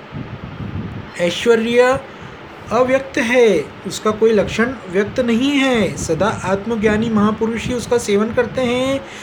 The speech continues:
तुम्हारे पास वह ऐश्वर्य नहीं है। यज्ञशालाओं में रहकर वहाँ के अन्न से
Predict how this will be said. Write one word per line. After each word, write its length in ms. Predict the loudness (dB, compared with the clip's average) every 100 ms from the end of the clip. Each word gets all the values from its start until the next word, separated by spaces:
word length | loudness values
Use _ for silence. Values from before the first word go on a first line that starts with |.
| -8 -2
तुम्हारे 320 | 2 4 2
पास 580 | 2 2 4 4 2 2
वह 180 | 2 4
ऐश्वर्य 360 | 4 2 2
नहीं 240 | 4 4 4
है। 540 | 4 4 4 2 -2 -10 -16 -16 -16 -14 -12 2
यज्ञशालाओं 640 | 2 4 2 4 4 4 4
में 140 | 4
रहकर 600 | 4 4 4 4 4 2 -8 -14 -6
वहाँ 260 | 0 0 0
के 120 | -4
अन्न 400 | -2 -2 0 0
से 480 | 2 6 6 6